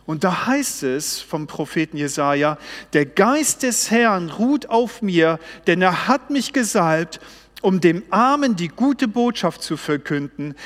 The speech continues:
Er hat mich gesandt, Gefangenen zu verkünden, dass sie freigelassen werden,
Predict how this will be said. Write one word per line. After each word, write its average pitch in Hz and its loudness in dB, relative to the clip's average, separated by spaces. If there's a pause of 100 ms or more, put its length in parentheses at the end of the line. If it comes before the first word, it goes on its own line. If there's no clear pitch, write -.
(160)
Er 180 4
hat 277 2
mich 240 -2
gesandt, 175 0
Gefangenen 226 0
zu 220 -4
verkünden, 160 -4 (260)
dass 160 -2
sie 160 -2
freigelassen 147 0
werden, 123 0